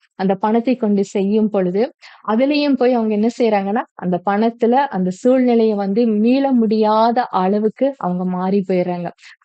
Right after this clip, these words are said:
இப்போ குடும்பத்தை நடத்தக்கூடிய பெண்கள் என்ன செய்யணும் அப்படின்னு சொன்னா, எல்லாவற்றையும் ஒரு நிமிஷம் நிதானித்து ஆராய்வேன். இது நம்ம குடும்பத்திற்கு தேவையா? இது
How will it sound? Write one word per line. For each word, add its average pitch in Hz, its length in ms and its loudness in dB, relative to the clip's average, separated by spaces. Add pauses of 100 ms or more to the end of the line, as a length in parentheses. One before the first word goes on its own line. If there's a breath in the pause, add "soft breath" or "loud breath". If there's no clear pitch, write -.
இப்போ 185 400 0 (240 loud breath)
குடும்பத்தை 262 680 2
நடத்தக்கூடிய 208 1000 0
பெண்கள் 202 680 0
என்ன 214 300 0 (140)
செய்யணும் 196 320 -2
அப்படின்னு 185 240 -2
சொன்னா, 196 380 -8
எல்லாவற்றையும் 247 960 2
ஒரு 208 180 -2
நிமிஷம் 202 440 -4 (380 soft breath)
நிதானித்து 254 840 0 (100)
ஆராய்வேன். 196 680 0
இது 185 180 0
நம்ம 190 340 -2
குடும்பத்திற்கு 226 840 0 (180)
தேவையா? 196 640 0 (120)
இது 185 500 0